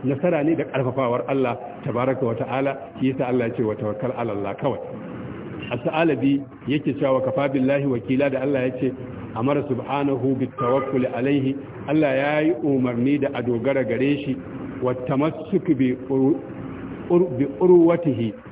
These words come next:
a riƙe igiyarsa al-wusqa mai ƙwari, la ilaha illallah kenan. "Thiqatan bi ijaz-, bil, bil inja-, bi injazi wa'adihi,"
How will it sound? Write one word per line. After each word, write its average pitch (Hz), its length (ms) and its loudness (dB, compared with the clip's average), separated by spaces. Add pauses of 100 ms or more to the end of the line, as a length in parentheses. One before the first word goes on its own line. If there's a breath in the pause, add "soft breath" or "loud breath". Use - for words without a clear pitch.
a 127 80 0
riƙe 165 360 2
igiyarsa 156 460 2
al-wusqa 135 580 2
mai 131 120 2
ƙwari, 131 380 0
la 135 140 0
ilaha 123 320 -2
illallah 120 460 0
kenan. 104 260 -4 (1500)
"Thiqatan 185 680 2
bi 139 100 2
ijaz-, 151 640 2
bil, 127 220 0
bil 131 300 -2
inja-, 151 420 2
bi 131 140 -2
injazi 135 440 2
wa'adihi," 120 500 -2